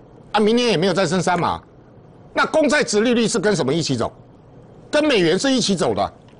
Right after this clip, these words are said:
你注意看了哈，美元最近也上不去了嘛，对不对？代表说你这个时间点你去放，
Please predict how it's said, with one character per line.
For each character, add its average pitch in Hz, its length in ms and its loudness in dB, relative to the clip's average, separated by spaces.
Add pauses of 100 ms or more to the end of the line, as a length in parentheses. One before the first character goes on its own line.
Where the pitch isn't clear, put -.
你 143 80 -8
注 254 100 -2
意 247 60 0
看 226 180 0
了 127 140 -2
哈， 135 180 0 (2000)
美 196 160 2
元 220 160 4
最 294 100 2
近 277 140 0
也 185 100 0
上 240 160 -2
不 185 80 -2
去 208 160 -2
了 156 80 2
嘛， 90 160 -8 (160)
对 208 80 2
不 - 0 -
对？ 208 260 0 (460)
代 330 120 0
表 285 100 2
说 285 140 2
你 214 100 0
这 302 100 -2
个 277 100 0
时 220 140 -4
间 247 140 0
点 208 120 2
你 156 100 -2
去 254 160 -2
放， 254 280 -2